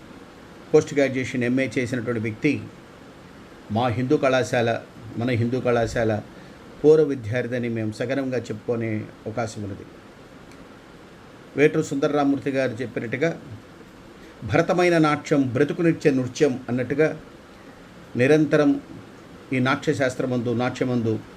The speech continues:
తన జీవితాన్ని అహర్నిశలు కృషి చేస్తున్నటువంటి, దానికోసమే అంకితమైనటువంటి రాజేష్కి మా అభినందనలు తెలియజేస్తున్నాం. చాలా చిన్న వయసులోనే అనేకమైనటువంటి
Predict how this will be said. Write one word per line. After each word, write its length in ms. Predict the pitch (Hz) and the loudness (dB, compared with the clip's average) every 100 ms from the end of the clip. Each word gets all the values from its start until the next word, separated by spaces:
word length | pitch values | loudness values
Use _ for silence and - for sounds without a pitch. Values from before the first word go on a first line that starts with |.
| - - - - - - - | -20 -20 -20 -20 -20 -10 -2
తన 100 | 123 | -2
జీవితాన్ని 640 | 110 135 139 135 127 107 107 - - | 2 2 4 2 2 -2 -6 -14 -8
అహర్నిశలు 840 | 135 120 151 151 143 139 131 123 - - - | -2 0 2 4 4 4 0 -4 -6 -12 -8
కృషి 160 | 147 143 | -4 -2
చేస్తున్నటువంటి, 840 | 143 131 - 123 120 120 110 113 - | 0 -2 -2 -2 -2 -2 -2 -6 -4
దానికోసమే 520 | 117 123 120 123 131 120 | -2 0 0 -2 -2 -2
అంకితమైనటువంటి 920 | 117 - 143 135 123 110 113 107 104 - - - - - - | 0 0 0 0 0 -2 -2 -2 -4 -8 -20 -20 -20 -12 -2
రాజేష్కి 720 | 117 120 131 - 127 113 - - - - - | 0 0 -2 -2 -4 -4 -4 -12 -20 -18 -6
మా 160 | 113 117 | -2 -2
అభినందనలు 520 | 107 110 131 139 123 | -2 0 4 4 4
తెలియజేస్తున్నాం. 720 | 120 120 117 113 - 117 127 - - - - - - - - - - - - 156 | 2 0 0 -2 -2 -4 -4 -10 -18 -20 -20 -20 -20 -20 -20 -20 -20 -20 -4 2
చాలా 120 | 147 | 2
చిన్న 200 | 147 151 | 4 6
వయసులోనే 600 | 156 156 160 151 151 147 - - | 6 6 4 4 4 0 -6 -2
అనేకమైనటువంటి 1080 | 120 202 190 156 151 143 139 131 127 117 | 2 2 4 4 4 2 0 -4 -4 -6